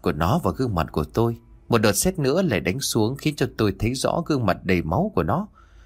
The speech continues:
Toàn bộ gương mặt của nó đều là những con giòi bọ ký sinh làm tổ trông vô cùng khủng khiếp.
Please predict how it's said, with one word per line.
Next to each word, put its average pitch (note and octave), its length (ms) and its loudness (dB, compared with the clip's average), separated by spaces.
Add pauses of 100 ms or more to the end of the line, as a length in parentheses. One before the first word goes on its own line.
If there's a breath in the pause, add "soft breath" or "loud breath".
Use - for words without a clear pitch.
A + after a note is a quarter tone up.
Toàn C#3 160 2
bộ B2 140 6
gương D#3 260 0
mặt G#2 200 4
của G#2 120 0
nó G#2+ 180 2
đều A2+ 320 2
là F#2+ 160 0
những C#3 240 -2
con D3 180 0
giòi F#2+ 260 2
bọ D#2 340 0
ký D#3+ 140 0
sinh C3 400 -2
làm C#2+ 200 -2
tổ D2 360 0
trông B2+ 160 -2
vô B2 200 -2
cùng D2+ 180 0
khủng B1+ 280 -6
khiếp. E3+ 120 0